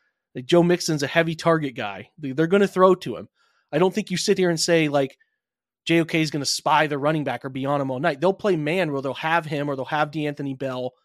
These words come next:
cover him, but it's not gonna be a situation where they have one guy committed to him. Now, the, I think the Jets will try to get creative. They'll try to identify man-to-man situations. They'll throw that rail route out of the backfield. We've seen the Browns get beat on that a couple times. The Ravens beat 'em on it.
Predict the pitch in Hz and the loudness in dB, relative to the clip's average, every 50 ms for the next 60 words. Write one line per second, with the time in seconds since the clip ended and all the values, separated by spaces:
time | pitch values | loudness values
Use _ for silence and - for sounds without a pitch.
0 | _ _ _ _ _ _ - - - 190 185 170 143 - 135 113 107 107 117 127 | _ _ _ _ _ _ -6 0 2 2 2 2 -2 -6 -8 -10 -12 -12 -14 -16
1 | _ _ _ _ _ _ _ _ _ _ _ _ _ _ _ _ - 147 147 139 | _ _ _ _ _ _ _ _ _ _ _ _ _ _ _ _ 0 2 2 2
2 | 139 147 - _ _ _ _ _ _ _ _ _ - 143 156 - - - 165 165 | 0 -2 -6 _ _ _ _ _ _ _ _ _ -8 -6 -4 -4 -2 2 2 2
3 | 175 - - 175 170 156 160 156 147 - - 170 156 - 156 147 147 156 151 - | 4 2 2 0 -2 -2 -2 -2 -4 -4 -4 -6 -4 -2 -2 0 0 0 0 -2
4 | - 139 139 135 131 131 127 123 123 - _ _ _ 143 139 - 151 139 131 127 | -4 -4 -4 -4 -2 -2 -2 -4 -6 -8 _ _ _ -10 -6 -4 -2 -4 -4 -4
5 | 131 143 143 143 135 135 131 127 123 - 139 131 127 123 123 - - 127 127 147 | -4 -4 -4 -4 -4 -4 -6 -6 -6 -8 -8 -8 -8 -10 -10 -10 -10 -6 -4 -2
6 | 151 143 156 156 156 165 165 180 165 156 151 135 165 165 165 165 156 - 165 156 | -2 -2 0 0 -2 -2 -2 -4 -6 -6 -4 -4 -2 -2 -2 -4 -4 -4 -4 -4
7 | 151 160 151 - - 147 160 165 175 165 143 139 - - 147 135 139 139 139 139 | -4 -6 -8 -6 -4 -4 -2 -2 -2 -4 -4 -6 -4 -4 -4 -2 -2 -4 -4 -4
8 | 151 151 143 - 139 135 139 143 143 139 135 143 147 156 156 - 160 - 156 151 | -6 -4 -4 -4 -4 -2 -2 -4 -4 -4 -4 -4 -4 -4 -6 -8 -8 -6 -6 -4
9 | 151 156 160 151 139 - 135 131 - 147 147 143 135 _ _ _ _ _ _ _ | -4 -6 -6 -8 -8 -8 -8 -4 0 0 2 0 0 _ _ _ _ _ _ _
10 | _ _ - 147 135 110 123 131 143 147 156 156 160 160 156 156 156 139 151 147 | _ _ -2 -2 -2 -2 -2 -2 0 2 2 2 2 2 2 2 2 2 -2 -4
11 | 139 135 127 139 139 156 156 - 165 160 151 143 131 - - 151 143 131 131 143 | -4 -4 -4 -2 -2 -2 -2 -2 -2 -4 -2 -4 -4 -6 -6 -6 -6 -4 -4 -2
12 | 143 143 143 139 139 117 127 139 139 143 147 147 143 139 127 - 147 143 147 - | -2 -2 -4 -6 -10 -10 -8 -6 -4 -4 -4 -4 -4 -4 -4 -6 -8 -8 -8 -6
13 | - 151 151 151 139 127 107 120 131 147 143 151 143 139 143 147 143 143 143 139 | -4 -2 -2 -4 -4 -8 -10 -8 -6 -4 -4 -6 -6 -6 -4 -4 -4 -4 -4 -4
14 | 143 147 143 131 - | -4 -4 -4 -8 -10